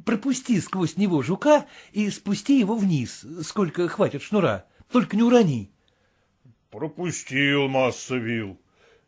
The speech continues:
Speaker 2: Это самое плевое дело — пропустить жука через дырку. Смотрите-ка».
Speaker 1: Во время этого диалога Юпитер был скрыт листвой дерева.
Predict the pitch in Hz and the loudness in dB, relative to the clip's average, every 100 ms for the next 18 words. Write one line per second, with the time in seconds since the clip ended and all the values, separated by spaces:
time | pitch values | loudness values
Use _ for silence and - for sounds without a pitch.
0 | 110 151 160 - - 143 147 139 131 127 | -4 -2 -2 -6 0 4 4 4 2 0
1 | 113 120 131 123 120 113 98 107 107 110 | -4 -2 0 0 -2 -2 -6 -6 -4 -4
2 | 101 98 - _ 120 113 110 - 117 123 | -6 -10 -14 _ -6 -4 -8 -6 -6 -6
3 | 95 110 104 107 107 110 107 98 90 90 | -6 -10 -8 -8 -8 -10 -10 -10 -12 -14
4 | 85 - 82 78 _ _ _ _ _ 104 | -16 -18 -20 -20 _ _ _ _ _ -12
5 | 127 123 - - 123 175 - 131 135 117 | -10 -10 -14 -18 -6 -4 -2 -2 -2 -2
6 | 113 - 98 92 - _ _ _ _ _ | -8 -8 -8 -8 -12 _ _ _ _ _
7 | _ _ _ _ - 139 131 131 131 123 | _ _ _ _ -2 2 4 4 4 2
8 | 120 123 131 151 220 226 240 - - - | 2 2 4 6 6 4 0 -2 -20 -6
9 | 156 165 240 240 226 180 208 202 - 170 | -4 0 0 0 -2 0 -2 -4 -4 -4
10 | 190 - 170 - 160 170 147 117 107 101 | -4 -4 -6 -6 -2 -2 0 0 0 0
11 | 98 107 | -4 -8